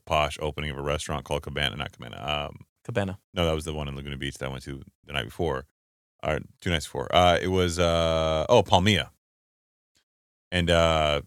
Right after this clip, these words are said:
Speaker 1: you know, nice little Spanish themed restaurant. We had, s-, I had a couple beers, wife had a couple cocktails.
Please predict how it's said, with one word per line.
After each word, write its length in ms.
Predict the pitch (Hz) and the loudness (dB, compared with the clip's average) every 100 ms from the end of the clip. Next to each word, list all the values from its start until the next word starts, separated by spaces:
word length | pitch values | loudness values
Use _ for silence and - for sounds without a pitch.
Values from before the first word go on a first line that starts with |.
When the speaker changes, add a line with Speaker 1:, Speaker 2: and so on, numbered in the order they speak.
| _ _ - | _ _ -2
Speaker 1:
you 100 | 135 | 0
know, 100 | 98 104 | 0 -2
nice 220 | 87 90 | -2 0
little 200 | 92 80 - | -2 -4 -10
Spanish 400 | - 92 85 80 | -2 2 2 0
themed 160 | 85 82 | -4 -2
restaurant. 400 | 78 82 87 92 | -2 -2 -2 -2
We 80 | 143 | -2
had, 100 | 92 | -2
s-, 80 | - _ _ _ - | -6 _ _ _ 2
I 80 | |
had 80 | 85 | 4
a 20 | |
couple 180 | 82 80 | 4 0
beers, 680 | 95 123 123 117 113 107 - | 2 6 6 6 4 2 0
wife 180 | 85 78 | 0 2
had 100 | 80 | 2
a 40 | |
couple 180 | - - | 0 2
cocktails. 960 | - 113 110 - 104 101 101 98 95 | 8 8 8 6 8 8 8 6 0